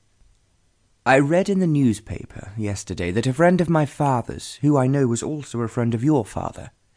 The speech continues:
has just arrived in England from America. I do not know whether you remember him, but his name is Randon." The Earl wrinkled his brow. "Randon," he repeated.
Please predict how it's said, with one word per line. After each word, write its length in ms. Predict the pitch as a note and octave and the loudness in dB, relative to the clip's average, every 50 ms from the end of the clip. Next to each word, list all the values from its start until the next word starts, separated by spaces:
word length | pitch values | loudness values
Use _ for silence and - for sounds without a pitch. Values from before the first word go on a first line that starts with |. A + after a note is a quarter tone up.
| - - - - | -20 -20 -12 -2
has 160 | - C#3+ C3 - | -2 -2 0 2
just 280 | - F#3 G3+ - - | 2 2 2 2 0
arrived 360 | G#3+ F3 C#3 A#2 A2 A2+ - A#2+ | 2 2 2 2 0 0 -2 -2
in 100 | A#2 - | -4 -2
England 520 | - D#3 D#3 D3 B2 - - - G#2 - - | 0 2 2 2 0 -2 -6 -10 -12 -10 -6
from 140 | - B2 | -2 0
America. 580 | B2 C3+ D3 D#3 D#3+ B2 G2 - - - - - _ _ _ _ _ _ _ _ _ _ _ _ - | 2 2 2 2 2 0 -2 -6 -12 -18 -20 -20 _ _ _ _ _ _ _ _ _ _ _ _ -4
I 80 | G2 | 0
do 140 | A2 B2+ C3+ | 2 4 4
not 140 | C3 G#2 E2+ | 4 4 2
know 160 | G#2+ G#2 G2 | 0 -2 -2
whether 200 | F#2 G2+ F#2+ G2 | -2 -2 -4 -4
you 140 | F#2 F2+ F2+ | -6 -6 -4
remember 400 | F#2 F#2+ G2+ B2+ D3+ D3 B2+ G#2+ | -2 0 2 2 2 2 2 0
him, 180 | F#2 F#2 E2 E2+ | -2 -4 -8 -8
but 220 | G2 F#2+ - - - _ _ - _ _ _ _ _ _ | -8 -8 -8 -10 -16 _ _ -20 _ _ _ _ _ _
his 200 | _ B2+ B2+ B2 | _ -2 0 2
name 180 | D#3+ E3+ F3 F3 | 4 4 6 6
is 120 | D#3 C3 | 4 2
Randon." 640 | B2 B2+ C#3+ C#3 C3 A2+ G2+ F#2 - - - A2 G#2+ - _ _ _ _ _ _ _ _ _ _ _ _ _ _ _ - | 2 2 2 2 2 0 -2 -4 -8 -12 -14 -16 -18 -20 _ _ _ _ _ _ _ _ _ _ _ _ _ _ _ -2
The 140 | B2+ - | 0 2
Earl 260 | A2 C3 B2+ A#2 G#2+ G#2 | 2 2 2 0 -2 0
wrinkled 440 | G#2+ B2 B2 A2+ G#2+ G#2 G2 F#2+ | 0 0 0 0 0 -2 -4 -2
his 140 | - G2+ F#2+ | -2 -4 -4
brow. 460 | - - A2+ A2+ G#2+ G2 G2 G#2 - - _ _ _ _ _ _ _ _ _ _ _ _ _ _ _ _ _ _ _ _ _ _ _ - | 0 0 0 0 0 0 -2 -6 -10 -14 _ _ _ _ _ _ _ _ _ _ _ _ _ _ _ _ _ _ _ _ _ _ _ 0
"Randon," 680 | B2+ C3+ D3 C#3+ C#3+ C#3 B2 G2+ - F#2+ G2+ G2+ G2+ - _ _ _ _ _ _ | 2 4 4 4 4 4 2 2 0 -4 -6 -8 -10 -14 _ _ _ _ _ _
he 140 | - A2+ G2+ | 4 4 6
repeated. 560 | G2+ G2 - G2 F#2+ F2+ - - A2 - | 6 4 4 2 0 0 -2 -4 -8 -10